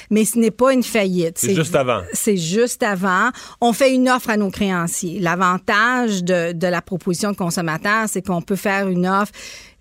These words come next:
Speaker 1: pas nécessairement pour la totalité des réclamations. On peut faire des, une, un, un vingt pour cent, un vingt-cinq pour cent, un trente pour cent, cinquante pour cent, ce qui est logique dans notre situation financière particulière.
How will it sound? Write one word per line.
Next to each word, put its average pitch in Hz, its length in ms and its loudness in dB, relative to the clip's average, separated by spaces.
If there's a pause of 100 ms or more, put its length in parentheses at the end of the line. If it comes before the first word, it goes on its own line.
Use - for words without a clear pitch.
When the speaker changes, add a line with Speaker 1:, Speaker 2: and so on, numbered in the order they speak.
(440)
Speaker 1:
pas 208 140 2
nécessairement 185 400 -2
pour 185 140 -4
la 160 100 -2
totalité 190 680 0
des 240 120 2
réclamations. 208 720 -2
On 175 60 -6
peut 165 160 -6
faire 160 340 -2
des, 156 240 -4 (320)
une, 165 400 0 (140)
un, 143 240 -10 (160)
un 151 140 -2
vingt 143 220 -2
pour - 140 -10
cent, 262 160 0
un 220 160 2
vingt-cinq 165 320 -4
pour 165 140 -10
cent, 247 140 -2
un 226 80 -2
trente 180 200 -4
pour 170 140 -8
cent, 240 140 -2
cinquante 190 300 -4
pour 175 140 -4
cent, 240 200 0
ce - 220 -6
qui 247 300 2
est 208 340 2
logique 190 640 2
dans 185 220 2
notre 208 280 2
situation 247 580 -2
financière 233 500 -2
particulière. 226 560 -2